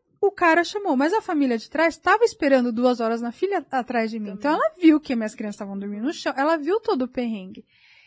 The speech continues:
Speaker 1: E aí, aí vou, vou chegar no ponto. Aí a Vitória tava ali e eu,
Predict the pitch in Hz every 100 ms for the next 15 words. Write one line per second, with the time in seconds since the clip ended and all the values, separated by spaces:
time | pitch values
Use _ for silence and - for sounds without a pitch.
0 | _ - 254 254 285 330 - 254 254 240
1 | 240 233 233 254 240 247 254 208 - _
2 | _ - 247 330 330 - 233 208 220 208
3 | 214 311 302 254 254 311 440